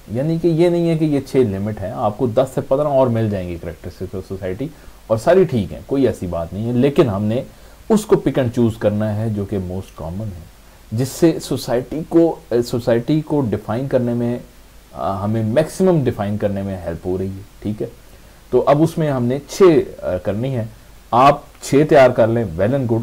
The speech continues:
आप इनमें से तीन लिख दें, well and good, ले-, आप इनमें से, अ, आप additionally और बुक से पढ़ के दस बारह लिख दें, कोई मसला नहीं है। लेकिन एक बात याद रखिएगा कि question की nature को check कीजिएगा, क्या वो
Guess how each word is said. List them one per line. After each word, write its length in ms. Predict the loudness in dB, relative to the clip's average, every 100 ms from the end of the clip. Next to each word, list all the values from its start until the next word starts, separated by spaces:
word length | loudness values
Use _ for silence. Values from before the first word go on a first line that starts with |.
| 0
आप 180 | 0 0
इनमें 180 | -2 -2
से 100 | -4
तीन 380 | -2 2 4 4
लिख 120 | 2
दें, 320 | -2 -4 -4
well 180 | -2 0
and 180 | -2 -2
good, 140 | -2 -4 -14 -20 -4
ले-, 260 | 0 2 2 2
आप 180 | 2 2
इनमें 200 | 0 0
से, 120 | 0
अ, 320 | -2 -6 -2
आप 340 | 0 2 2
additionally 560 | 2 0 0 0 2 4
और 120 | 4
बुक 220 | 2 -2
से 140 | -4 -4
पढ़ 200 | -2 -2
के 100 | -2
दस 220 | -4 -2
बारह 160 | 0 0
लिख 140 | -2
दें, 180 | -8 -10 -8
कोई 120 | -8
मसला 320 | -8 -8 -6
नहीं 220 | -4 -4 -4
है। 100 | -4
लेकिन 420 | -2 -2 -2 -4
एक 160 | -2
बात 200 | -4 -4
याद 220 | -4 -6 -6
रखिएगा 400 | -8 -8 -6 -8 -10 -20 -20 -20 -20 -20 -14
कि 80 | -14
question 500 | -8 -8 -6 -8 -6
की 140 | -6
nature 360 | -4 -4 -4 -4
को 120 | -4
check 180 | -8 -12
कीजिएगा, 380 | -12 -10 -10 -10 -14 -20 -20 -8
क्या 120 | -4 -2
वो 140 | -2